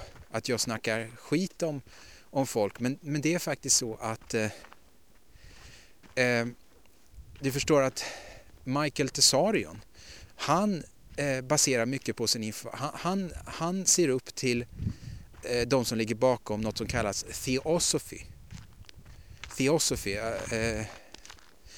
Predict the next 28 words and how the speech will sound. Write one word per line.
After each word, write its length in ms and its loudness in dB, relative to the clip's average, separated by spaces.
är 60 0
läran 400 4
om, 300 -4
eh, 60 -8
om 180 -2
gudarna, 480 2
tror 180 -4
jag. 60 0
Eller 120 0
det 240 2
är 40 6
alltså 180 4
de 80 -2
här 80 0
Blavatsky, 760 0
de 160 0
här 100 -6
typerna. 440 -6
Och 380 6
enligt 520 6
Alan 300 2
Watt 480 -4
så 180 4
skickades 480 0
Blavatsky, 720 2
B-, 200 -8
Blavatsky 640 2
tillhör 720 0